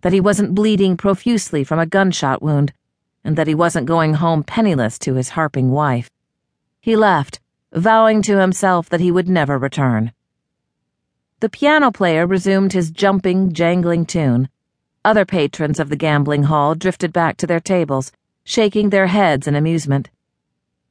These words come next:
Smokes abandoned and ashtrays were relit. The bartender immediately began to refill glasses. "Pardon the interruption,"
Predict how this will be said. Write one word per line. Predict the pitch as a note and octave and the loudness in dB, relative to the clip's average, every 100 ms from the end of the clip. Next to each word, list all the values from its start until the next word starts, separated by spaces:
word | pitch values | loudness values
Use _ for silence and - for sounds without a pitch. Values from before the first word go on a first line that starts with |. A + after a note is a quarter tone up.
| _ | _
Smokes | - B3 C4+ A#3+ - - | -6 0 2 2 -2 -4
abandoned | G3 G#3+ G#3 G3+ G3+ F#3+ | 2 2 2 2 2 2
and | G3 | 2
ashtrays | G3+ G3+ F3 - B2+ B2 C#3 | 2 2 -2 -4 -2 -2 -2
were | D#3 | -2
relit. | E3+ E3+ E3 D3+ - _ _ _ _ _ _ _ | 0 0 0 0 -4 _ _ _ _ _ _ _
The | F#3+ G#3+ | -2 2
bartender | C4+ D4 D4 G3 E3+ F3+ | 4 2 2 0 2 2
immediately | G#3+ B3+ B3 - D3 | 2 2 0 0 -2
began | D#3 D#3+ D#3 D#3 | -2 -2 -2 0
to | E3+ | -2
refill | D#3+ D#3+ - D#3 | -2 -2 -2 -2
glasses. | D#3+ E3+ D#3 C3+ A#2+ - _ _ _ _ _ _ _ _ _ _ _ _ _ | 0 0 0 -2 -6 -8 _ _ _ _ _ _ _ _ _ _ _ _ _
"Pardon | - G3+ G3+ F#3+ | -2 2 2 2
the | F#3 | 2
interruption," | F3 E3+ E3+ D#3+ - B2+ | 2 2 2 0 -2 -2